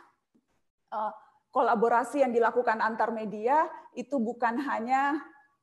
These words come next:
eh, saling memperkuat media masing-masing, tetapi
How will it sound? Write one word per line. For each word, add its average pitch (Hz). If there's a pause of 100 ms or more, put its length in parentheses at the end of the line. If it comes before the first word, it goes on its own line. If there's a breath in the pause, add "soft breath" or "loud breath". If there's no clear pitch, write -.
(320)
eh, 233 (300)
saling 254
memperkuat 269
media 226
masing-masing, 220 (240 loud breath)
tetapi 277